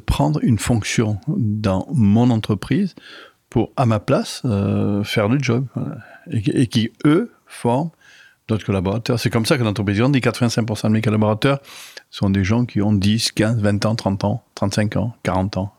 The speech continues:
de collaboration avec moi. Mon, mon plus ancien collaborateur vient de prendre sa retraite, il avait quarante, ça faisait quarante-quatre ans qu'il travaillait avec moi.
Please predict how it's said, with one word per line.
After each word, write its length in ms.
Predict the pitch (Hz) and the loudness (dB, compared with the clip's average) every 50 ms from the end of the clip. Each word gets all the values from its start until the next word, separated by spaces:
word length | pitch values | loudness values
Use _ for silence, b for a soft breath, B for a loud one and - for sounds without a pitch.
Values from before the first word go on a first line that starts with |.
| _ B B B B B B B _ - | _ B B B B B B B _ -8
de 60 | 117 | -4
collaboration 540 | - 120 104 95 95 92 90 87 - 101 95 | -2 0 0 0 2 0 -2 -2 -2 -2 0
avec 100 | 95 110 | 0 0
moi. 180 | 110 98 92 - | -2 -4 -2 -2
Mon, 180 | 104 92 92 90 - B B B B B B B B B B - | 0 0 0 0 -4 B B B B B B B B B B -4
mon 80 | 98 | -4
plus 140 | 92 - 107 | -2 0 -2
ancien 200 | 107 98 - 104 | -2 0 -2 -2
collaborateur 520 | 95 104 101 98 95 101 104 104 107 139 127 | 0 0 0 2 2 0 0 0 0 0 2
vient 80 | 113 | 2
de 60 | 107 104 | 0 0
prendre 200 | 87 107 98 - | 0 -2 -2 -2
sa 80 | 110 92 | -2 -2
retraite, 400 | 95 98 - - 131 131 - - | -2 -2 -2 -2 -2 -2 -2 -2
il 80 | 101 | -2
avait 160 | 98 98 104 | 0 0 -2
quarante, 340 | 98 - 98 95 95 107 - | -2 -2 -2 -2 -2 -4 -4
ça 140 | - - 101 | -4 -4 -4
faisait 180 | 90 104 101 104 | -2 -2 -2 0
quarante-quatre 480 | - 117 107 104 104 123 98 - - | 0 0 0 0 -2 -2 -4 -2 -2
ans 60 | 107 | -2
qu'il 100 | 104 104 98 | -2 -2 -2
travaillait 220 | - 101 92 92 | -4 -2 -2 -2
avec 120 | 92 98 104 | -2 -2 -4
moi. 200 | 95 - - | -6 -6 -8